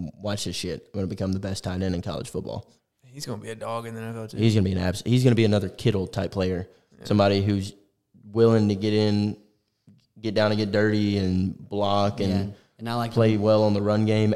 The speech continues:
Speaker 1: and be able to run routes like nobody's ever seen a tight end run.
Speaker 3: Yeah, and, like, him and Kittle, they're not the most athletic, but they get it done.
Speaker 1: They get it done. They get it done.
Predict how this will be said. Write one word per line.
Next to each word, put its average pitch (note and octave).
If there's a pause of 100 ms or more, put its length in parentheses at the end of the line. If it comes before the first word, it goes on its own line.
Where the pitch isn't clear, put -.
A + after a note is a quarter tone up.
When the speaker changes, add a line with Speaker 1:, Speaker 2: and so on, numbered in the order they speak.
Speaker 1:
and A2+
be G#2+
able G2+
to G2+
run G2+
routes F#2+
like F#2+
nobody's F#2+
ever F#2+
seen F#2+
a G2
tight F#2
end E2
run. D#2 (960)
Speaker 3:
Yeah, B2
and, G#2+
like, G#2
him B2+
and A#2
Kittle, A#2
they're A#2
not A2+
the A#2
most G#2+
athletic, A2+
but G#2+
they G#2
get G#2+
it G#2
done. A2+
Speaker 1:
They G2+
get G2
it E2
done. F#2 (440)
They G2+
get F#2+
it F#2+ (400)
done. F2